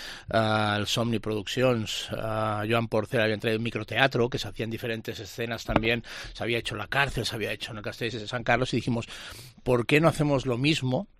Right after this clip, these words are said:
Por lo tanto, estoy poniendo en duda nuestra originalidad, ¿eh? <laughs> Reconozco,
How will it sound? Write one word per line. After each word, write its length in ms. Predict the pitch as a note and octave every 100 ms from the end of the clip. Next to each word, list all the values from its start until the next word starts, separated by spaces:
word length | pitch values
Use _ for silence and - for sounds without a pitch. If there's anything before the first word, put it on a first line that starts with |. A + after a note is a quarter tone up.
| - - _ _ _ -
Por 160 | - B2
lo 40 |
tanto, 280 | B2 C3 D3
estoy 260 | C3 B2+ C3
poniendo 320 | B2+ B2+ B2+
en 60 | B2
duda 120 | C3+
nuestra 240 | C#3 B2+
originalidad, 600 | A2+ - G#2+ G#2 G#2+ G#2+
¿eh? 100 | C3 - - D#3
<laughs> 540 | A#3 G#3+ F3+ A#2+ A3+ A3
Reconozco, 720 | D3 D3 C3 C#3 C#3+ -